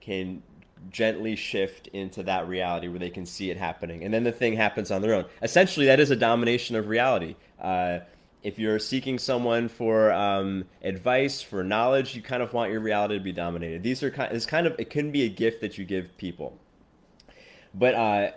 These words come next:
as we, as we have this negative connotation of domination, most of the time we're th-, uh, people think of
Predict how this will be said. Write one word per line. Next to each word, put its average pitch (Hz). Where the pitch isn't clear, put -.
as 135
we, 120
as 120
we 113
have 135
this 131
negative 107
connotation 98
of 92
domination, 92
most 120
of -
the 139
time 117
we're 110
th-, -
uh, 98
people 107
think 110
of 92